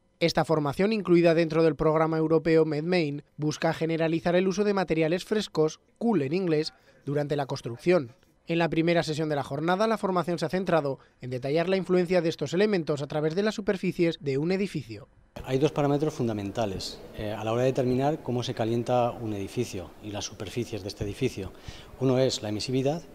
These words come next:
Speaker 2: y otro es la reflexión, la reflectancia de, de, de esa sus-, de ese, de ese material. Todo ello, estos dos, dos parámetros que son muy fácilmente mensurables, medibles con, con equipos,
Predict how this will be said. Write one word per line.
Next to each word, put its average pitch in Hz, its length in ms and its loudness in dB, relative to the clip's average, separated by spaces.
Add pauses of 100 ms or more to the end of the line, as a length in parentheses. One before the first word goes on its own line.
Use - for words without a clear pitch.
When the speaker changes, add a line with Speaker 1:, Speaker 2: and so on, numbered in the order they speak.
(120)
Speaker 2:
y 117 80 -4
otro 117 180 0
es 131 100 -2
la 120 80 -2
reflexión, 107 640 -8
la 98 120 -8
reflectancia 110 680 -6
de, 101 260 -8
de, 90 400 -10
de 104 80 -6
esa 107 180 -6
sus-, - 280 -14
de 98 120 -12
ese, 98 160 -10
de 92 440 -12
ese 110 120 -4
material. 107 440 -2 (840)
Todo 135 220 8
ello, 156 420 4
estos 123 240 -2
dos, 123 220 -2 (160)
dos 127 120 -2
parámetros 127 440 0
que 107 80 -10
son 117 340 -4 (120)
muy 123 440 -2
fácilmente 123 560 -2
mensurables, 120 600 -2
medibles 107 480 -2
con, 95 420 -8
con 98 160 -10
equipos, 127 420 -4